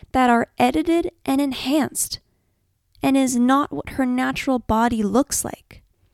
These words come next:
And she is being rewarded for that by her peers and friends on Instagram.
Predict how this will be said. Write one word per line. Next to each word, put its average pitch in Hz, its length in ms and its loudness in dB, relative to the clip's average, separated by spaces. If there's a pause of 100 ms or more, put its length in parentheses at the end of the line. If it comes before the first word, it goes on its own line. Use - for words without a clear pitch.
(520)
And 294 100 -2
she 339 160 2
is 330 120 0
being 339 240 2
rewarded 370 420 6
for 277 100 2
that - 340 0
by 269 140 -2
her 285 140 0
peers 370 680 -2
and 285 300 -4 (640)
friends 311 540 -2
on 339 140 2
Instagram. - 600 -2